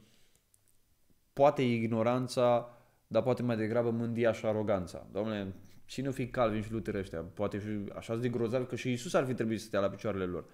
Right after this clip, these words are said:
Nu, ci vorbim despre faptul că Dumnezeu i-a ales într-o perioadă deosebit de întunecată a istoriei ca prin ei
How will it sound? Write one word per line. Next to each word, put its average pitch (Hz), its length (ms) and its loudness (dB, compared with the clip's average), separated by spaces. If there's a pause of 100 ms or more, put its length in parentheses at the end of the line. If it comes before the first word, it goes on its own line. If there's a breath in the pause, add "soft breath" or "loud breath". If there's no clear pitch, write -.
(260 soft breath)
Nu, 87 580 -6 (480 soft breath)
ci - 200 -6
vorbim 110 320 0
despre 120 220 -2
faptul 117 300 -2
că 113 80 -4
Dumnezeu 95 380 -2
i-a 117 200 0
ales 98 280 0
într-o 95 200 -6
perioadă 101 560 0 (560 soft breath)
deosebit 101 640 -2
de 104 100 2
întunecată 101 600 -2
a 98 40 2
istoriei 95 480 -2
ca 123 140 -6
prin 113 280 -6
ei 143 440 0